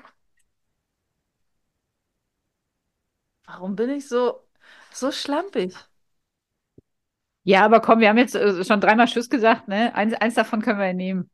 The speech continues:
Speaker 2: Beim nächsten Mal gibt's dann wieder ein schönes Outro.
Speaker 1: Aber wir haben noch nicht richtig Tschüss. Wir müssen jetzt noch einmal Tschüss sagen.
Speaker 2: Ach so, stimmt.
Speaker 1: Ja, dann machen wir einen Sack zu, oder?
Speaker 2: Ja, in dem Sinne, bleibt interessiert, bleibt neugierig, fragt mal immer wieder eine Frage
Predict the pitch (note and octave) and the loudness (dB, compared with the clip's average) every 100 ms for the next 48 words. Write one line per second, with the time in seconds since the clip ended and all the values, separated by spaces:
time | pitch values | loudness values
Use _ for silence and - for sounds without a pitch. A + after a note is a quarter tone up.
0 | _ G3+ A3 B3 A3+ G3+ G#3 F#3+ F#3+ G3 | _ 6 6 6 4 4 2 2 2 0
1 | - F#3+ F3 E3+ G3+ G#3+ - E3 E3+ - | 0 -4 2 2 2 0 -8 -4 -4 -4
2 | - - G#3 G3+ G#3+ G#3 B3 A#3 A3 A#3 | -14 -2 2 4 6 6 4 2 0 -4
3 | - A3 G3+ F#3 G3+ A3+ A#3+ G#3 G#3 G3 | -6 -4 -2 0 2 2 2 2 2 2
4 | G#3+ G3+ F3+ - G#3 E3+ D#3 D#3+ E3 - | 4 2 0 -6 -4 0 0 -2 -10 -8
5 | G3 G3 F#3+ - E3+ - - - - _ | -6 -4 -8 -8 -10 -10 -20 -20 -20 _
6 | _ _ _ _ _ _ _ _ _ _ | _ _ _ _ _ _ _ _ _ _
7 | _ _ _ _ _ _ _ _ _ _ | _ _ _ _ _ _ _ _ _ _
8 | _ _ G3+ F#3 F#3+ E4 - _ - A3+ | _ _ 2 4 4 2 -8 _ -4 0
9 | A#3 B3+ B3+ - F4 G#3+ C#4+ F4 _ _ | 2 0 -2 -2 0 2 2 0 _ _
10 | _ G4+ G#4 F#3 - - G3 G#3+ G#3+ G#3+ | _ 6 6 6 0 0 6 8 8 8
11 | C4 A4 - _ _ A3+ A#3 A#3+ - A#3 | 8 6 0 _ _ 4 6 4 2 -2
12 | - C#4+ F#4 G#3+ G#3 G3+ A3 B3+ C#4+ D#4+ | 4 6 6 4 4 4 4 4 2 0
13 | E4+ - C4 - A#3 A3+ A3+ A3 G#3+ G3 | 0 2 2 4 2 4 4 4 2 0
14 | G3 F3 F3 A3 | 0 2 2 2